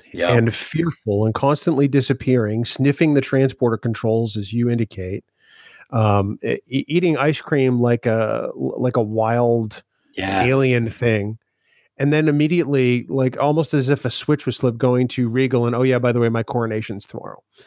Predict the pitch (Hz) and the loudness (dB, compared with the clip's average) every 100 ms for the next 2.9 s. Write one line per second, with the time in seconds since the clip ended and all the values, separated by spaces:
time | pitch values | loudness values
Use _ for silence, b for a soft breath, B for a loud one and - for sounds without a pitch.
0 | B B 95 87 143 147 - 139 - - | B B -4 0 0 0 2 0 0 -2
1 | 131 - - - 117 98 - - - _ | -2 -2 -4 2 2 2 -2 -10 -14 _
2 | _ _ _ 110 120 131 123 120 | _ _ _ -2 0 0 2 2